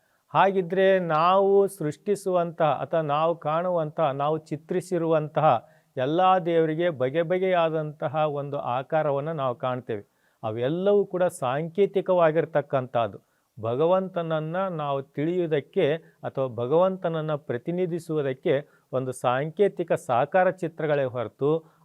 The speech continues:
ಅವುಗಳೇ ನಿಜವಾದ ದೈವ ಸ್ವರೂಪವಲ್ಲ. ಅವುಗಳ ಸಹಾಯದಿಂದ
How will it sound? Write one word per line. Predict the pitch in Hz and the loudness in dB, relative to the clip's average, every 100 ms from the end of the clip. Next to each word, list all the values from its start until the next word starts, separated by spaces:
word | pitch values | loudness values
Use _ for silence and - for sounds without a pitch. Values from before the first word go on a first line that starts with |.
| - | -2
ಅವುಗಳೇ | 117 160 165 180 202 | 2 2 4 4 4
ನಿಜವಾದ | 170 151 160 151 147 | 0 0 0 0 0
ದೈವ | 139 143 139 | -2 0 -2
ಸ್ವರೂಪವಲ್ಲ. | - 127 131 131 113 110 113 151 165 - _ - | -4 -6 -6 -6 -6 -4 0 0 0 -6 _ 0
ಅವುಗಳ | 131 175 180 165 | 2 2 2 2
ಸಹಾಯದಿಂದ | 165 156 202 202 175 180 | 0 2 4 4 0 4